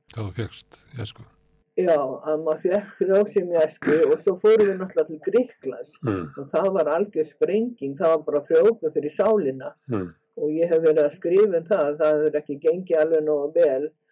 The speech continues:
Speaker 2: en um þessa litlu stelpu sem fer til Grikklands
Speaker 1: Mm.
Speaker 2: og upplifir, þú veist, hnetur og hunang og, og, og gríska stafrófið.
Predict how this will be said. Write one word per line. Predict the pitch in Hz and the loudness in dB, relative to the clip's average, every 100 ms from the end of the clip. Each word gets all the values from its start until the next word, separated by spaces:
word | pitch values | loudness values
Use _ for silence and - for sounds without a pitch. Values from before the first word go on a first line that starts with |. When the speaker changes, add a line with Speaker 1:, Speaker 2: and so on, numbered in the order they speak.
| _ _ - | _ _ -12
Speaker 2:
en | 143 143 135 - | -10 -10 -10 -6
um | 151 160 | -4 -4
þessa | 151 147 | -2 -2
litlu | 156 208 - 180 | 0 -2 -2 -6
stelpu | 165 190 226 - _ 143 | -4 -2 -4 -6 _ -8
sem | 147 151 | -4 -2
fer | 165 170 | 0 -2
til | 160 | -4
Grikklands | 147 190 240 - - 151 139 147 - - | -2 0 0 -4 -6 -4 -4 -14 -20 -8
Speaker 1:
Mm. | 123 95 82 | -4 -4 0
Speaker 2:
og | 156 156 | 4 6
upplifir, | 220 226 - 190 170 165 156 - _ _ 170 | 4 0 -6 -4 0 2 0 -2 _ _ 0
þú | |
veist, | 151 143 - 170 | 0 0 -14 -10
hnetur | 165 190 196 - 175 160 160 | -4 0 -2 -2 -2 2 0
og | 170 | 2
hunang | 190 196 185 160 143 - 151 | 2 2 0 -4 -4 0 2
og, | 143 123 _ _ _ _ _ - | 2 -4 _ _ _ _ _ -8
og, | 143 147 143 135 | 0 0 0 -2
og | - 143 139 | 0 -2 -2
gríska | 156 175 185 - 156 | -4 -2 -2 -2 -2
stafrófið. | - 160 220 339 196 170 139 - | 0 0 2 0 0 0 -2 -10